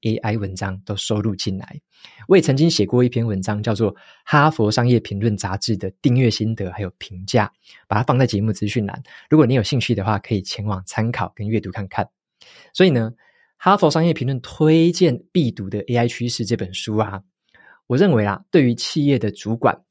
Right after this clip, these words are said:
跟经营者特别有帮助。因为这本书它谈的不只是A I的好处而已，更多的是聚焦在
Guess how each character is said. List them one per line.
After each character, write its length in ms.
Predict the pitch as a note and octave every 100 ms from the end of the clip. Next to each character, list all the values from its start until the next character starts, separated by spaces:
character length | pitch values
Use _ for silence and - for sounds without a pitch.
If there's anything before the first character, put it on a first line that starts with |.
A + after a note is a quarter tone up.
| _
跟 160 | B2 C3
经 200 | C3+ A#2
营 160 | G2+
者 220 | G#2+ G2+ - _ -
特 240 | E3 B2
别 180 | - F#2+
有 160 | F#2+
帮 260 | F#2+ G2+ F#2+
助。 220 | G2+ G#2+ - - - -
因 100 | G#3+
为 60 | A3
这 80 |
本 160 | G3 A2
书 160 | - B2+
它 120 | C#3+
谈 260 | - G2+ G2+
的 100 | G2+ -
不 100 | G#3+
只 220 | F#3+ A2
是 180 | F#2+ B2+ B2+
A 100 | B2
I 80 |
的 80 | B2
好 180 | A2 F#2+
处 240 | F#2 B2+
而 120 | G2+ G2+
已， 120 | G2 _ _ _ _
更 240 | - G#3 C3
多 160 | C3
的 80 | B2
是 140 | G#2 B2
聚 240 | - C3
焦 180 | A2 G#2+
在 140 | B2+